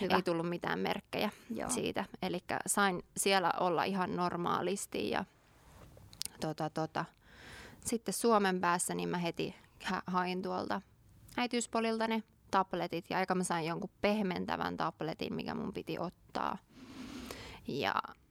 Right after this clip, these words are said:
Speaker 2: sitten siitä seuraavana päivänä mä otin semmoset joku lääkkeet, mikä käynnistää ehkä supistukset tai jotain. Elikkä käytännössä synnytän sen
Speaker 1: Mm.
Speaker 2: sikiön sieltä niinku pois.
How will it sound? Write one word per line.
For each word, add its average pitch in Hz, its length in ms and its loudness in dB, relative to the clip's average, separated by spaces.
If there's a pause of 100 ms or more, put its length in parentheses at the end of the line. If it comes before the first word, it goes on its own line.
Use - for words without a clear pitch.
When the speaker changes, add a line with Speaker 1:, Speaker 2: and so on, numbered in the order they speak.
(260)
Speaker 2:
sitten 165 300 -4
siitä 160 260 2
seuraavana 143 420 4
päivänä - 320 2
mä 156 100 -2
otin 156 180 -4
semmoset 165 420 -4
joku 160 260 -6
lääkkeet, - 760 -4 (1080)
mikä 160 220 0
käynnistää 151 840 2
ehkä 165 260 -6
supistukset - 840 -4
tai - 220 -6
jotain. 185 420 -4 (100)
Elikkä - 320 -4 (380)
käytännössä 214 580 -2
synnytän 175 520 -2
sen 190 220 0 (220)
Speaker 1:
Mm. 208 240 6
Speaker 2:
sikiön 185 480 4
sieltä 190 380 2 (420)
niinku 185 360 -2
pois. 208 380 4